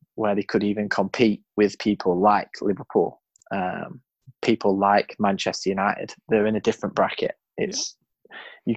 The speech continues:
Speaker 1: can't even get close.
Speaker 2: Yeah.
Speaker 1: And not only can you not only get close, but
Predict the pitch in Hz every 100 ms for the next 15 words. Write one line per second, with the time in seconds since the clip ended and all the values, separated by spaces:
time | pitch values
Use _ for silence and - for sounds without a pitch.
0 | - - 117 110 117 110 101 98 90 -
1 | - 95 85 - - - - 185 139 _
2 | - 107 107 104 98 - 123 - 113 113
3 | 110 - 107 101 98 95 - - - 113
4 | 95 98 - 98